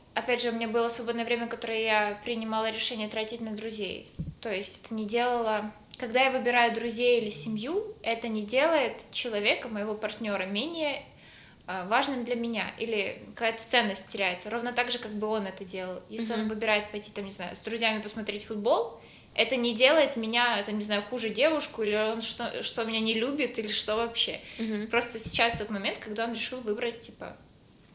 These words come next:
Speaker 1: в приоритет своих друзей, и это окей. Потому что, типа, я в целом делала периодически так же.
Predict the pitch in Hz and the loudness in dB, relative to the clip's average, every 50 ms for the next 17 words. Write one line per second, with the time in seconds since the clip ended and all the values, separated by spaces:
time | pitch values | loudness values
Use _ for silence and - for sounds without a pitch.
0 | - - - - - 202 196 180 185 233 269 247 - 240 233 208 214 214 208 226 | -20 -20 -16 -12 -8 -8 -8 -4 -2 -2 -2 -2 -2 -6 -4 -4 -6 -4 -2 0
1 | 233 240 233 233 - 208 208 214 - - 160 - - - - - - - - - | 0 0 0 -2 -4 -6 -6 -6 -8 -8 -10 -10 -12 -16 -20 -20 -20 -20 -20 -20
2 | - - - - 214 208 - - - - - - 190 208 233 262 262 - - - | -20 -16 -10 -8 -6 -6 -6 -8 -10 -14 -12 -2 2 4 4 4 2 0 -6 -12
3 | - - 240 220 214 214 208 202 220 214 214 214 214 202 202 202 202 196 190 180 | -8 -4 -2 -2 -2 -2 -4 -4 -4 -4 -2 -2 -4 -4 -6 -6 -6 -8 -8 -8
4 | 185 185 196 - - 220 214 208 196 214 - - - - 190 - 160 160 - - | -10 -10 -12 -12 -8 -4 -4 -2 -2 -4 -8 -8 -8 -12 -8 -8 -8 -8 -8 -12